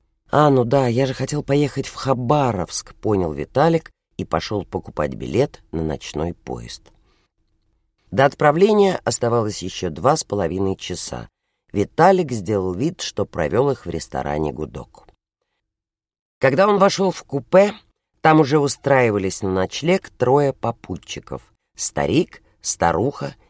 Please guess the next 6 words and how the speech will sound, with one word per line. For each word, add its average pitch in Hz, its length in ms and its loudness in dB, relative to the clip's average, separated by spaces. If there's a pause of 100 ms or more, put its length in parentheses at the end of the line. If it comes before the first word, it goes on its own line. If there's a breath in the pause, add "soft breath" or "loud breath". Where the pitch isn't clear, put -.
(140)
и 101 160 -2
их - 180 -10
внучка. 69 560 -10 (340)
Прямые, 123 540 2
длинные, 123 680 2
молчаливые, 104 920 -2